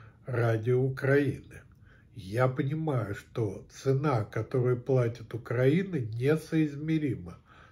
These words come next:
с этими жертвами. Хотя во многих случаях это люди жертвуют жизнью. А,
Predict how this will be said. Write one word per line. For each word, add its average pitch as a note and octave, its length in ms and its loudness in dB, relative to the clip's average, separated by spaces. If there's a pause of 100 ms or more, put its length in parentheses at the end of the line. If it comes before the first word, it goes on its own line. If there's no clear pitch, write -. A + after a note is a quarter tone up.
(100)
с - 100 -20
этими A#2 440 -2
жертвами. C#3 880 -2 (1000)
Хотя B2+ 540 0
во C3+ 160 4
многих C3+ 480 0
случаях D3+ 680 0
это C3+ 320 -2
люди C3+ 400 0
жертвуют C#3 600 2
жизнью. D#3+ 600 -4 (2500)
А, C#3 500 2